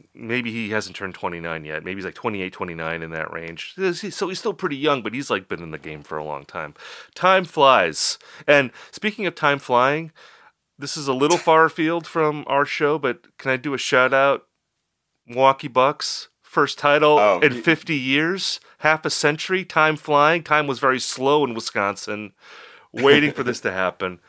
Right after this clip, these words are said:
Speaker 1: Uh, I'm a Wisconsin native, of course, so I'm excited about this, although I have to keep it real and just say that I was a bandwagon jumper in the playoffs. I did not follow the season that closely, but I did watch every playoff game,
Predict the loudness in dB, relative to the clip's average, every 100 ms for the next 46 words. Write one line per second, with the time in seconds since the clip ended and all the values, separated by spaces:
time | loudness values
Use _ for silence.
0 | -20 -20 -20 _ _ _ 4 6 4 4
1 | 0 0 -4 0 -2 -2 -6 -4 -6 -8
2 | -6 -8 -6 -10 -10 -2 -2 -2 -8 -6
3 | -8 -4 -4 0 0 0 -2 -10 -12 _
4 | _ _ _ _ -14 -12 -10 -6 -2 0
5 | 0 -4 -6 -8 -4 0 2 2 0 0
6 | 0 -2 -2 0 0 -4 0 2 2 0
7 | -2 -4 -4 -2 -4 -4 -2 2 4 4
8 | 2 -6 -6 -2 0 0 2 2 0 -4
9 | -8 -8 -8 -8 -8 -8 -8 -8 -8 -10
10 | -10 -16 -20 -16 0 0 2 2 4 4
11 | 2 0 -2 -2 -2 -6 -8 -8